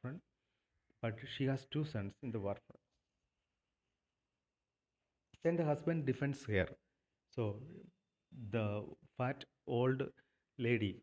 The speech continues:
who entered the carriage in the Fabriona, uh, she, she has been, uh, mourning and weeping, and, uh, she never talks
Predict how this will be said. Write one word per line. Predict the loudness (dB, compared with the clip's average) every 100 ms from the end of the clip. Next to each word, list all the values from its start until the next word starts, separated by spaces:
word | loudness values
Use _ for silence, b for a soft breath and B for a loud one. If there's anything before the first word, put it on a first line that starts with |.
| 0
who | 2
entered | 2 2 2 2 -2 -12 _ _ _ -2
the | 0 2 0 -4 _ _ 0
carriage | 2 4 4 2 -2 -4
in | -6 -6
the | -4
Fabriona, | -2 0 2 2 2 -4 -10 _ _ _ _ _ _ -10
uh, | -8 -8 -4
she, | -2 -2 0
she | 2
has | 2 -2
been, | -6 -6 -12 _ _ _ _ -6
uh, | -2 0 -2 -4 -10 -14 -18 _ _ _ _ -6
mourning | 0 0 0 -6 _ _ -10
and | -8 -6 -4
weeping, | -4 -4 -8 _ _ _ _ _ _ -8
and, | -6 -4
uh, | -4 -4
she | -2 -2 0
never | -4 -4 0
talks | 0 0 -6